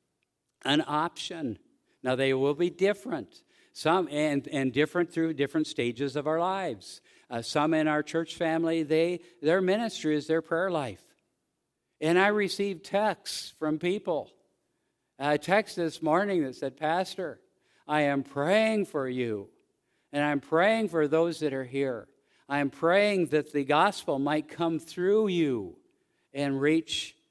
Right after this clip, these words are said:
the ones that are here." Uh, that your, your prayer life,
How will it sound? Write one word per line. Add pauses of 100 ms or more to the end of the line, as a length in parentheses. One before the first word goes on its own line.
(400)
the
ones
that
are
here." (600)
Uh,
that
your,
your
prayer
life,